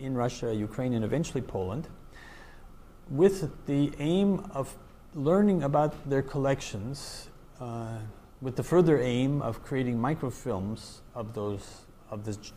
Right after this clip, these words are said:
gems of those collections, which would be sold to American and European and Japanese, and even Russian, if they could ever afford it, libraries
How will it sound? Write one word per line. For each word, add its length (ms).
gems 340
of 120
those 200
collections, 720
which 240
would 140
be 100
sold 500
to 120
American 600
and 280
European 640
and 120
Japanese, 680
and 200
even 320
Russian, 420
if 140
they 80
could 140
ever 140
afford 280
it, 80
libraries 800